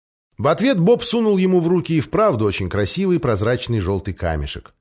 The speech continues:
Сан Саныч убрал его в карман, подумав, что преподнесёт Оле подарок вместе с легендой, будто камень помогает в любви, опустив ту её часть,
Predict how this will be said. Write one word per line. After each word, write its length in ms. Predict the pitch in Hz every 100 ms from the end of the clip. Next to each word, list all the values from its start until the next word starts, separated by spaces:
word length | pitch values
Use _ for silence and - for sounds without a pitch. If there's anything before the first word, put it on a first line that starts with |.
| _ _ _ _ _ -
Сан 100 | 104
Саныч 320 | 180 175 151
убрал 280 | 151 170 160
его 220 | 147 147
в 60 | -
карман, 420 | 139 151 165 113
подумав, 380 | 92 123 127 104
что 160 | 123
преподнесёт 680 | 104 113 117 110 117 127 -
Оле 220 | 123 117 107
подарок 520 | 107 135 151 143 - _ -
вместе 440 | 120 185 190 185
с 100 | -
легендой, 580 | 185 175 202 170 110 87
будто 320 | 90 - -
камень 380 | - 143 160 147
помогает 500 | 107 101 90 90 76
в 60 |
любви, 440 | 78 73 87 160 - _ _ _ -
опустив 680 | 98 104 - - 165 - - _ _ _ _
ту 160 | 190 175
её 300 | 101 95 92
часть, 540 | - 139 147 -